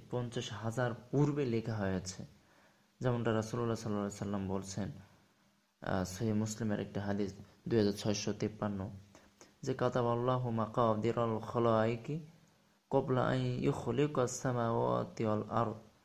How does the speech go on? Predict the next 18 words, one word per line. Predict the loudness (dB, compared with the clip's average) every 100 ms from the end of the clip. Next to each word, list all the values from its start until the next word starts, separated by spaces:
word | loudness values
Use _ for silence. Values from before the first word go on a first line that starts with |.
| _ _
বিখামসিনা | -2 -2 0 -2 -2 -2 0 0
আলফা | 2 0 0 -2
সানাত।" | -2 -4 -4 -4 -8 -18 -20 _ _ _ _ _ -20 _
অর্থাৎ | -8 -6 -6 -4
আল্লাহ | 2 4 6
তাআলা | 4 4 4 4 0
সৃষ্টি | -2 -2 -2 0 0
জগতে | 4 4 2 0 -4 -6 -20 -20 -12 -2
ভাগ্য | 0 0 2
লিখে | 2 2 2 6 6
রেখেছেন | 6 2 -2 -4 -6 -8 -14 -20 _ _
আকাশসমূহ | 0 0 2 2 0 -4 -2 0 0
ও | 0 0 -2
জমিন | -2 -4 -2 -4
সৃষ্টির | -8 -8 -8 -6 -6 -6 -8 -20 -20 _
পঞ্চাশ | -2 0 0 -2 -4 -4
হাজার | -4 0 2 2
বছর | 0 -2 -2 -2 -2